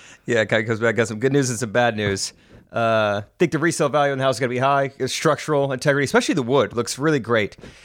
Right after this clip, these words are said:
Bad news is because, uh, your turtle's been eating them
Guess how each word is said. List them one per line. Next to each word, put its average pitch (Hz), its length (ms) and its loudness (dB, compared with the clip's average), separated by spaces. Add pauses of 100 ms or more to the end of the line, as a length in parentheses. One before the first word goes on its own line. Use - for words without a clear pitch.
(140)
Bad 147 220 4
news 143 220 -2
is 131 180 0
because, 123 420 -2
uh, 113 100 2
your 107 180 -2
turtle's 123 400 2
been 113 220 -2
eating 117 300 2
them 92 200 -2